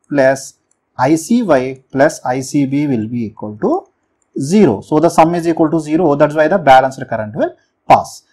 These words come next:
So let us take, for example, a fault happens in one of the phase. So when the fault happens in one of the phase,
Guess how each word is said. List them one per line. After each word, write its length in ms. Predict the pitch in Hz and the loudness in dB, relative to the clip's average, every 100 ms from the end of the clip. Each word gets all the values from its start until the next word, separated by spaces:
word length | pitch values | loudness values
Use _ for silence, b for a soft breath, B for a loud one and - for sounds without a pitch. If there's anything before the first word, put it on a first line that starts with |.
| _ | _
So 200 | - 262 | 4 4
let 220 | 214 180 | 6 4
us 120 | 285 277 | 2 2
take, 180 | 220 | 0
for 140 | 208 185 | 4 2
example, 580 | 165 170 165 180 139 - | 2 0 2 -2 -2 -4
a 120 | 165 | -6
fault 440 | - - 165 254 | -4 4 4 4
happens 440 | - 139 - 135 131 | 0 -4 -2 -8 -6
in 160 | 208 | -6
one 180 | 147 123 | -2 -4
of 140 | 117 107 | -4 -10
the 100 | 147 | -12
phase. 380 | 107 87 - _ _ _ | -12 -14 -20 _ _ _
So 180 | - 190 | -4 2
when 140 | 202 | 4
the 80 | 202 | 4
fault 260 | - 190 220 | 6 6 6
happens 360 | 208 214 208 | 4 2 -4
in 100 | 214 | -2
one 160 | 190 185 | 0 2
of 160 | 190 | 0
the 80 | 185 | -2
phase, 320 | 185 165 147 | -2 -2 -2